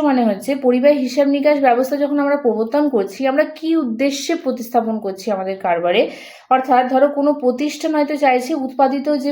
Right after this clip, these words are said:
পণ্যটি উৎপাদন হচ্ছে তার মূল্য নির্ধারণ করার জন্য, আবার ধরো কোনো প্রতিষ্ঠান চাইছে যে এই উৎপাদন বাবদ যে ব্যয় হচ্ছে সেই ব্যয়টা, যেগুলো নিয়ন্ত্রণযোগ্য ব্যয়, সেই সব নিয়ন্ত্রণযোগ্য ব্যয়ের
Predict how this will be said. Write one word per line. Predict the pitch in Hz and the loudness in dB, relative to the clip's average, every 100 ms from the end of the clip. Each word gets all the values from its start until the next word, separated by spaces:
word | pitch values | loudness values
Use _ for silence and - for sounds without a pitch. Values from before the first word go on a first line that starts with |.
| 285 | 0
পণ্যটি | 240 233 247 277 | 2 2 0 -2
উৎপাদন | 240 240 240 311 | 0 2 2 2
হচ্ছে | 240 202 | 0 0
তার | 240 269 | 0 2
মূল্য | 247 226 233 247 | 2 2 4 4
নির্ধারণ | 294 294 247 277 285 277 | 6 4 2 2 4 4
করার | 269 269 | 4 4
জন্য, | 254 277 269 269 277 - - - | 2 2 2 0 -4 -12 -12 -2
আবার | 233 294 | 2 4
ধরো | 294 311 | 4 0
কোনো | 311 302 | 0 -2
প্রতিষ্ঠান | 277 254 262 254 277 302 | 0 0 -2 -6 -4 -2
চাইছে | 285 240 196 - 240 254 | 2 2 0 -2 -2 -2
যে | 233 | 0
এই | 247 247 | 0 0
উৎপাদন | 233 226 240 233 269 | -2 0 2 4 4
বাবদ | 233 196 262 | 4 2 0
যে | 254 277 | 0 -2
ব্যয় | 190 185 226 254 | -2 0 0 2
হচ্ছে | 220 - - 240 247 | 2 0 -4 -4 -2
সেই | 247 262 | -4 -4
ব্যয়টা, | 208 190 226 233 | 0 2 2 0
যেগুলো | 202 214 240 | -2 -2 0
নিয়ন্ত্রণযোগ্য | 233 226 233 269 269 339 330 277 208 202 | 2 4 4 2 2 2 2 -2 -2 -2
ব্যয়, | 180 185 254 - - - | 2 2 0 -8 -18 -10
সেই | - 269 | -2 0
সব | 262 302 | 2 2
নিয়ন্ত্রণযোগ্য | 285 262 285 294 320 294 277 269 226 | 2 2 2 2 2 2 2 2 2
ব্যয়ের | 214 185 233 | 2 2 0